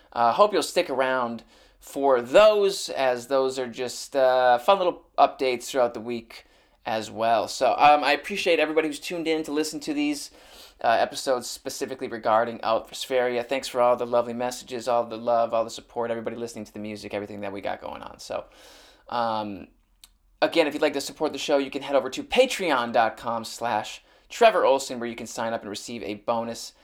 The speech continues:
Saturday podcast every single Saturday, free every Wednesdays, every Wednesday on YouTube and everywhere else, and then exclusive – on Patreon every Saturday. So, uh, just like that, folks, be sure to subscribe to the channel, like this video, stick around.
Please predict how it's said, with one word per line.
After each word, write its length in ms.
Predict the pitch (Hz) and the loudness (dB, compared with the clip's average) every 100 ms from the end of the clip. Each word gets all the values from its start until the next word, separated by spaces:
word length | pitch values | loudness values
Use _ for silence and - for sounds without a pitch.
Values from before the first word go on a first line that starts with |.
| _ _ | _ _
Saturday 580 | - 120 113 110 110 | -8 -4 -2 -2 -4
podcast 680 | 107 107 104 - 113 92 - | -4 -2 -2 -2 -8 -8 -6
every 140 | 117 117 | -6 -6
single 220 | 117 104 | -8 -10
Saturday, 500 | - 104 98 98 95 | -8 -8 -8 -8 -10
free 420 | - - 196 190 | -10 0 2 6
every 220 | 143 147 | 6 6
Wednesdays, 760 | 139 127 123 117 123 117 113 - - - _ _ | 2 0 -2 -2 -2 -2 -4 -14 -20 -20 _ _
every 180 | 139 131 | -2 2
Wednesday 460 | 135 151 139 131 117 | 4 2 4 4 4
on 220 | 120 120 | 0 -4
YouTube 520 | 123 123 - 123 120 | -8 -10 -10 -8 -6
and 100 | 113 | -4
everywhere 280 | 113 110 113 | -4 0 2
else, 360 | 113 110 - - _ _ | 2 0 -8 -18 _ _
and 180 | - 110 | -12 -6
then 160 | 107 104 | -4 -6
exclusive – 640 | - - 113 113 110 107 _ _ _ | -8 -10 -10 -10 -12 -14 _ _ _
on 180 | - 95 | -12 -12
Patreon 600 | - 101 - 107 107 98 | -12 -14 -14 -12 -8 -6
every 220 | 90 107 | -6 -6
Saturday. 600 | 104 - 101 98 87 90 | -10 -6 -4 -4 -8 -12
So, 360 | 104 - 107 104 _ - - - _ - | -12 -10 -8 -8 _ -20 -18 -20 _ -2
uh, 200 | 123 127 | 0 0
just 260 | - 220 | 0 4
like 160 | 214 - | 4 6
that, 220 | 190 185 | 6 6
folks, 180 | 175 170 | 4 2
be 100 | 196 | -6
sure 140 | - | -4
to 60 | 165 | -6
subscribe 400 | 139 - 151 143 | -8 2 6 6
to 80 | - | 2
the 60 | |
channel, 380 | 135 147 131 131 | -8 -2 0 2
like 220 | 127 127 | 2 0
this 160 | 123 120 | -2 -12
video, 460 | 135 127 127 123 120 | -6 -6 0 2 0
stick 340 | - 196 175 | 0 -2 -2
around. 540 | 147 139 135 131 123 | 0 2 4 2 -2